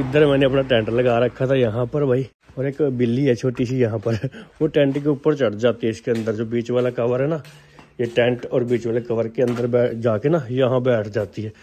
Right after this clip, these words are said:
बड़ी मुश्किल हो जाता है निकालना। और टिगलू भाई कहाँ सोए हैं वो भी दिखाता हूँ, अगर वो उठ गया तो। <laughs> टिगलू भाई सोए हैं बाबा जी की इस दुकान के अंदर।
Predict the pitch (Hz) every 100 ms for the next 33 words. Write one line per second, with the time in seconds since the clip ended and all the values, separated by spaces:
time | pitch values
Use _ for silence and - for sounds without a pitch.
0 | - - 135 139 143 131 - 160 123 101
1 | 117 127 117 107 101 120 139 131 147 147
2 | 175 175 165 135 143 - 127 156 - -
3 | - - 131 131 151 143 123 92 107 110
4 | - - - - 110 127 135 127 117 123
5 | 113 165 135 131 147 - 233 - - -
6 | - _ - - 147 113 156 131 - 139
7 | 127 156 170 156 147 156 - 131 123 156
8 | 160 - - - 120 117 120 123 127 123
9 | 143 147 135 123 123 117 113 120 117 113
10 | 107 113